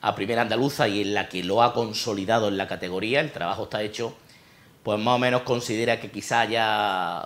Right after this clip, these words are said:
cerrado una etapa en, en el conjunto carpeño, ¿no? Fue una noticia que obligatoriamente se la tenemos que comentar, estar ahí, ya habrá tiempo para analizarla, para charlarla con el protagonista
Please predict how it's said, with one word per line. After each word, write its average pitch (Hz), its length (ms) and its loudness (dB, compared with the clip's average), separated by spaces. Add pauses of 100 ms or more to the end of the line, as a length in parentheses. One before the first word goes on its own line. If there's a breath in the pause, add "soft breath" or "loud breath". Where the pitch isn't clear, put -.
(120)
cerrado 110 440 -2
una 104 200 -4
etapa - 600 2
en, 78 760 -12
en 87 140 -10
el 85 460 -10
conjunto 80 800 -10
carpeño, 82 540 -6
¿no? - 200 -12 (100)
Fue 78 160 -12
una 82 200 -6
noticia 104 580 -4 (760 loud breath)
que 104 480 2
obligatoriamente 107 1200 -2
se 101 140 -6
la 101 120 -2
tenemos 101 300 -4
que 101 140 -8
comentar, 104 440 -4
estar 101 280 -4
ahí, 104 400 -4
ya 87 140 -6
habrá 80 200 -8
tiempo 95 420 -6
para 85 300 -4
analizarla, 95 720 -2
para 80 220 -6
charlarla 98 540 -2
con 95 220 -10
el 90 100 -10
protagonista 90 760 -8